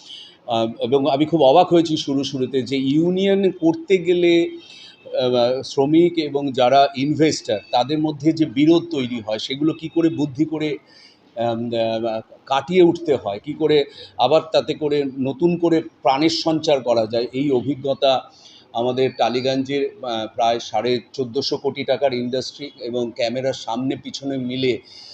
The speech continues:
আহ, পঞ্চাশ হাজারেরও ওপর লোক কাজ করেন, আহ, তাদের সঙ্গে আমার দীর্ঘদিনের কাজ করার, আহ, আহ, অভিজ্ঞতা রয়েছে এবং এখন একটা, আহ, স-, আমাদের সর্বভারতীয় ইউনিয়ন আছে, যেটার আমি আমাদের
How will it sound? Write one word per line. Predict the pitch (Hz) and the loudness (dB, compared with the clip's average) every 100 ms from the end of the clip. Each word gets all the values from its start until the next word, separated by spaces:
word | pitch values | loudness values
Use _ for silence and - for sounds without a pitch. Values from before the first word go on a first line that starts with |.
| - - 117 | -20 -16 -4
আহ, | 120 117 | 0 0
পঞ্চাশ | - 123 127 156 147 | 0 0 2 0 2
হাজারেরও | 135 143 143 139 127 | 2 2 2 0 0
ওপর | 113 120 113 113 - - | -4 -4 -4 -6 -12 -10
লোক | 117 123 131 - | 0 0 0 -2
কাজ | 117 113 | -4 -2
করেন, | - 135 151 151 | 0 2 2 -2
আহ, | 147 - _ _ _ 117 117 113 | -12 -20 _ _ _ -6 -2 -2
তাদের | 110 120 120 | 0 0 2
সঙ্গে | 139 147 147 147 | 0 -2 0 2
আমার | 143 139 123 | 0 0 0
দীর্ঘদিনের | 156 156 151 165 160 156 | 0 2 2 2 2 2
কাজ | 113 - | 0 0
করার, | - 113 110 101 - | -4 -2 -2 -4 -14
আহ, | 113 | -10
আহ, | 104 101 76 - 110 98 98 - | -8 -8 -10 -14 -12 -12 -14 -6
অভিজ্ঞতা | 123 143 135 135 139 | -2 -2 0 0 2
রয়েছে | 139 135 - | 2 0 -2
এবং | 139 127 123 | -6 -4 -4
এখন | 113 135 | -4 -4
একটা, | 127 - 131 | -4 0 0
আহ, | 120 - - - - - 107 101 | 0 -4 -20 -20 -20 -12 -8 -8
স-, | 104 - - - 110 | -8 -12 -14 -20 -16
আমাদের | 98 113 110 107 | -8 -6 -6 -8
সর্বভারতীয় | - 123 127 139 127 139 139 135 | -2 0 2 2 2 -2 -2 -2
ইউনিয়ন | 127 120 117 123 120 110 - | 0 0 0 -2 -2 -6 -6
আছে, | 117 113 - 135 | -4 -4 -4 -8
যেটার | 117 113 117 | -6 -6 -2
আমি | 110 110 113 110 - - - - - _ - | -2 -2 -4 -6 -10 -20 -20 -20 -20 _ -8
আমাদের | 110 104 | -6 -6